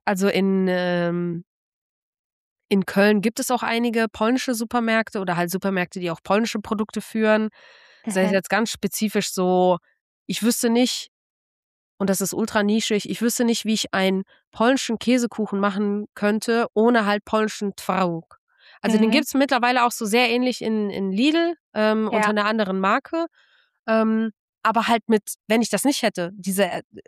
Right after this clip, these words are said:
Speaker 1: so Variationen und das, sondern halt nur mit den Produkten, die es halt in herkömmlichen deutschen Supermärkten gibt, das wird halt nicht so schmecken wie, wie da.
Speaker 2: Mhm.
Speaker 1: Also, weil es diese Produkte einfach so in der Art und Weise nicht gibt.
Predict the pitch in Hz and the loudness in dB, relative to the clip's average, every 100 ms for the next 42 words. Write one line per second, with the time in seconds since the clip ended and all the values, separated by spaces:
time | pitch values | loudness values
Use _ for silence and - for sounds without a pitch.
0 | - 202 196 190 190 185 190 - 240 226 | -14 -2 0 2 0 0 -2 -2 -2 0
1 | 196 196 196 202 190 190 196 185 220 302 | 2 2 2 2 2 2 0 2 6 6
2 | 269 240 _ 226 254 - 220 226 220 208 | 6 2 _ 4 4 4 0 0 -2 -4
3 | - 190 - 196 190 175 208 220 202 196 | -2 -4 -4 -4 -2 -2 -2 -2 -4 -2
4 | 185 185 190 180 233 190 156 170 170 _ | -2 -2 -2 -6 -2 -2 -2 -6 -8 _
5 | _ _ _ _ _ - 175 175 - 180 | _ _ _ _ _ -12 -8 -8 -6 -4
6 | 185 - 214 294 359 247 190 180 180 - | -4 -4 0 2 2 2 0 0 -4 -6
7 | 175 185 220 214 220 220 190 196 202 208 | -4 0 2 2 0 0 -2 -2 -2 0
8 | 208 - 233 214 214 - 220 311 - 370 | 0 0 -2 -2 -4 -2 2 0 0 0
9 | 277 226 208 208 190 185 175 - 175 175 | 0 0 -2 -2 0 0 0 -2 -2 0
10 | 180 170 170 196 196 - - 202 - | 0 0 0 0 0 -6 -6 -6 -6